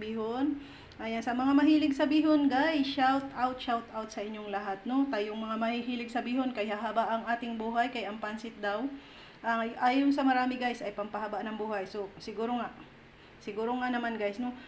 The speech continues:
Pero hindi, kanya-kanya lang yan ang panahon guys. So, ayan, yung ating gagamitin. Siyempre, Nipa brand po guys yung aking gamit na toyo. At ang ating gagamiting, ah, mantika nating pag,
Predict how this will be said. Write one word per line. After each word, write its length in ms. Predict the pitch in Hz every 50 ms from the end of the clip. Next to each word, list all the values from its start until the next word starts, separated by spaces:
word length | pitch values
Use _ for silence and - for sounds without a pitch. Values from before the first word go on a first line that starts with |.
| - - -
Pero 160 | 277 - 330
hindi, 300 | 311 294 247 - 220 -
kanya-kanya 540 | - 277 269 285 294 285 294 294 285 285 277
lang 160 | 269 262 269
yan 160 | 254 247 247 240
ang 120 | 233 226 -
panahon 320 | 226 226 226 233 226 220
guys. 240 | 202 202 202 202 -
So, 100 | - 226 214
ayan, 320 | 233 226 226 240 269 269 269 - -
yung 140 | - 196
ating 240 | 208 214 226 220 208
gagamitin. 420 | 208 208 226 233 254 262 254 254 262
Siyempre, 640 | - - 277 285 277 277 247 240 240 226 226 - - - - - - - - -
Nipa 320 | 254 277 320 285 302 311
brand 320 | 302 285 294 294 285 269
po 160 | 277 277 254 247
guys 240 | 254 254 262 254
yung 160 | - 233 220 208
aking 240 | 226 226 240 233
gamit 320 | 226 220 214 220 220 214 226
na 80 | 214
toyo. 400 | 214 214 220 220 220 208 208 208
At 160 | 202 208 208 208
ang 160 | 208 196 202
ating 320 | 233 226 - 247 233 220
gagamiting, 560 | 220 208 190 226 233 254 262 262 269 262 254
ah, 160 | 247 240 226 226
mantika 480 | 226 226 226 220 254 240 - 220 190
nating 400 | 196 226 226 226 - 233 220 214 214
pag, 200 | 233 220 214 214